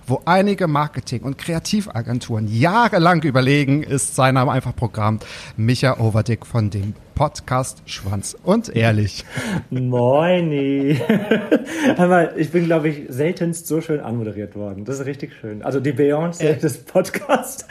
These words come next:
Speaker 2: <laughs> kommt, oh, das trifft's auch auf den Punkt. <laughs>
Speaker 1: Du, wir hatten grad gesagt, noch nie so vorgestellt worden. Noch nie. Bitte
Speaker 2: Noch
Speaker 1: nicht
Speaker 2: nie.
Speaker 1: fast, noch nie. Ich habe
Speaker 2: <laughs> Noch
Speaker 1: mir auch,
Speaker 2: nie.
Speaker 1: ich habe mir auch Mühe gegeben und du kannst,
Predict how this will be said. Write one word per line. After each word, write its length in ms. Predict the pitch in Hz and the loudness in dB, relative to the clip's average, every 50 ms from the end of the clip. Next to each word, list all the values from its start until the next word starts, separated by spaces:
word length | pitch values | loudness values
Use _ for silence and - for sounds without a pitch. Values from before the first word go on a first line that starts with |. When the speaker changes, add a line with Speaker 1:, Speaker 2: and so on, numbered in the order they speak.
| 294 | 0
Speaker 2:
<laughs> 160 | 285 - - - | 0 0 2 2
kommt, 220 | - 185 156 - - | 2 0 0 0 -2
oh, 80 | 156 | 0
das 140 | 151 156 156 | 0 0 -2
trifft's 240 | - - 180 - - | -2 -4 -6 -4 -4
auch 100 | 165 - | -2 -2
auf 100 | 151 123 | -2 -2
den 100 | 143 131 | -2 -6
Punkt. 380 | - - 196 196 - - - - | -2 -2 -2 -2 -2 -10 -18 -12
<laughs> 60 | - 233 277 302 254 - - - 254 247 - - 392 403 - - - - - - - - - - - - - - - - - _ _ _ - - - - - - | -2 2 2 2 2 0 0 0 0 0 2 2 2 2 2 -4 -12 -14 -14 -14 -14 -16 -18 -18 -20 -20 -20 -20 -20 -20 -20 _ _ _ -20 -20 -20 -20 -14 -2
Speaker 1:
Du, 140 | - 139 123 | 0 0 2
wir 100 | 127 127 | 2 0
hatten 200 | 139 - 156 135 | 2 2 0 -2
grad 240 | - 135 135 - - | 0 -2 -6 -4 -4
gesagt, 400 | 131 113 127 127 123 - - - - | -4 -2 -2 -2 -2 -4 -10 -10 -6
noch 200 | 123 117 - - | -6 -4 -2 0
nie 140 | 131 151 131 | 0 2 2
so 100 | 131 - | 0 -4
vorgestellt 500 | - 117 101 98 - - 104 92 - 98 | -6 -6 -6 -6 -8 -8 -8 -10 -8 -8
worden. 300 | 95 92 95 - 90 82 | -10 -8 -8 -10 -10 -8
Noch 200 | 107 113 107 - | -6 -6 -6 -4
nie. 400 | 117 104 107 123 131 107 90 95 - - | -4 -2 0 0 0 0 -2 -6 -10 -8
Bitte 100 | - 131 131 | -4 2 2
Speaker 2:
Noch 80 | 139 - | 2 2
Speaker 1:
nicht 140 | 127 123 143 | 2 0 2
Speaker 2:
nie. 80 | 143 135 | 2 4
Speaker 1:
fast, 340 | 139 160 180 - - - | 4 2 2 0 -4 -4
noch 300 | 127 120 120 120 117 - | -4 -2 -2 -2 -2 -2
nie. 420 | 117 110 113 117 123 117 104 104 104 - 202 - - | -4 -2 -2 -2 -2 -2 -2 -4 -6 -8 -10 0 0
Ich 100 | 202 175 | 0 0
habe 180 | 156 147 175 | 2 0 2
Speaker 2:
<laughs> 20 | 160 | 4
Noch 100 | 175 170 | 4 4
Speaker 1:
mir 120 | 156 151 | 4 2
auch, 120 | 165 - 123 | 0 0 0
Speaker 2:
nie. 100 | 113 113 - - - - | 0 -4 -8 -14 -18 -16
Speaker 1:
ich 80 | - - | -4 -4
habe 160 | 170 156 165 | -2 -2 0
mir 140 | 156 151 151 | 0 0 -2
auch 100 | 151 - | -2 -2
Mühe 100 | 147 147 | -4 -2
gegeben 380 | 139 143 117 143 147 147 165 143 | -2 -2 -2 -2 -2 -2 -2 -4
und 320 | - 131 127 123 - - - - - | -2 -2 -2 -2 -4 -8 -20 -14 -14
du 60 | 123 | -8
kannst, 260 | - 123 123 - 220 | -4 -4 -2 -2 -2